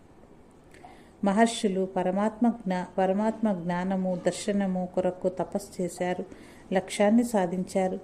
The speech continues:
పరమాత్మ యొక్క తత్వమును గ్రహించుకుని ఆ దివ్య శక్తి ఆదేశాలను పాటిస్తూ ఆ పరమాత్మ స్వరూపమైన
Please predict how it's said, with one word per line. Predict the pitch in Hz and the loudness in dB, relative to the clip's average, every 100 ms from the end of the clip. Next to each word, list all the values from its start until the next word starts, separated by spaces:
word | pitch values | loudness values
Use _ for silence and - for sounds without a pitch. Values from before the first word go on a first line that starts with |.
| - - - 190 | -14 -20 -6 0
పరమాత్మ | 190 185 190 202 240 | 2 2 0 0 2
యొక్క | 233 208 185 | 4 2 -2
తత్వమును | 185 175 - 220 240 240 | 0 -2 0 4 4 4
గ్రహించుకుని | 185 180 208 208 226 208 185 - | 2 2 2 0 -2 -2 -2 -4
ఆ | 185 | -4
దివ్య | 180 185 190 185 190 | -4 -4 -4 -2 -2
శక్తి | 190 190 - 262 - | -2 -8 -8 -6 -2
ఆదేశాలను | 190 185 180 - 185 185 180 180 185 | -4 -2 -4 0 0 0 -2 -2 -4
పాటిస్తూ | 185 185 185 196 - - 262 - - - - - | -2 -2 0 -2 -4 -2 -2 -2 -18 -20 -8 0
ఆ | 208 | 2
పరమాత్మ | 208 202 202 226 247 262 | 4 6 6 4 2 4
స్వరూపమైన | 269 233 208 202 185 185 185 185 | 4 4 2 2 2 2 0 -2